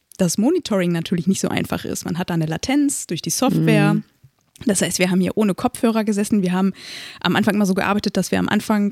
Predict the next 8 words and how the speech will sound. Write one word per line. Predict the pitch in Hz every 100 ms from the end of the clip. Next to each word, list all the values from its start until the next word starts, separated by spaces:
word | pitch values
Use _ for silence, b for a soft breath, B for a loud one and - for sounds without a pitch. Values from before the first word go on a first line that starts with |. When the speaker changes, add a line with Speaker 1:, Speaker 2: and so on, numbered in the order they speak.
| -
Speaker 1:
äh, |
alles | 185 175 180
eingestellt | 226 262 - 226 202
haben, | 190 196 190 -
eine | 185
kurze, | - 202 190 - 180 170 160 165
kurzen | 208 170
Soundcheck, | 220 247 277 269 262 -